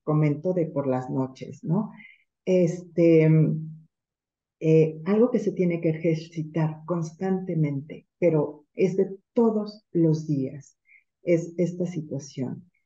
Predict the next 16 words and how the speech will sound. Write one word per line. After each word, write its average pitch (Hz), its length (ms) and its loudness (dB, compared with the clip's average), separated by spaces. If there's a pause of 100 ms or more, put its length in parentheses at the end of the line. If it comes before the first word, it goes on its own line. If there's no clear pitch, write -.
(240)
de 151 300 0
que 156 300 -4 (300)
no 220 280 6
me 269 180 6
afecta 233 680 -2
lo 143 200 -4
que 165 100 -4
hay 160 160 4
afuera 165 520 0
de 135 120 0
mí, 143 300 -8 (300)
es 214 240 2
el 185 340 -2
cómo 233 540 2
lo 165 300 2
percibo, 156 760 -6